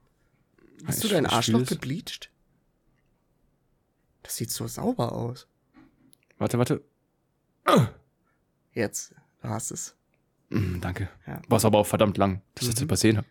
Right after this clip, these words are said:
Speaker 1: Aber ich würd, ich würd dir ein bisschen feuchtes Klopapier vielleicht empfehlen. Das ist nicht so ganz, äh,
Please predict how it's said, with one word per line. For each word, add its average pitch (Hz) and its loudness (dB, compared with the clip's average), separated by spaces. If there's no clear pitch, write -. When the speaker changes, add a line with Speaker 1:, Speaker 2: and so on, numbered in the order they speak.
Speaker 1:
Aber 131 2
ich 151 2
würd, 151 2
ich 123 -4
würd 143 -2
dir 147 2
ein 135 -2
bisschen 127 -4
feuchtes 120 -2
Klopapier 117 -6
vielleicht 110 -6
empfehlen. 110 -8
Das 113 -10
ist - -18
nicht 104 -16
so - -18
ganz, - -12
äh, - -12